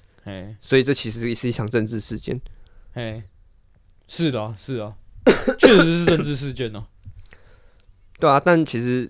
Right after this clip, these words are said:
Speaker 2: 里面提到，提倡的理念是我支持的。
Speaker 1: 嗯。
Speaker 2: 黑箱嘛，对啊，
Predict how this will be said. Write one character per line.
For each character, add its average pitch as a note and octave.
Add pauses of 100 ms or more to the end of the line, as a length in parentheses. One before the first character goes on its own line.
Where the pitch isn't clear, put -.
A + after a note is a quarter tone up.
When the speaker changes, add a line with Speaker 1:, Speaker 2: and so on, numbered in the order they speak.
(140)
Speaker 2:
里 A2+
面 D3
提 A#2
到， C3
提 B2
倡 D3
的 A#2
理 G#2
念 A#2
是 C#3
我 G2+
支 F#2+
持 G2
的。 D3 (300)
Speaker 1:
嗯。 A#2 (720)
Speaker 2:
黑 D#3
箱 C#3
嘛， A#2+
对 C3+
啊， A#2+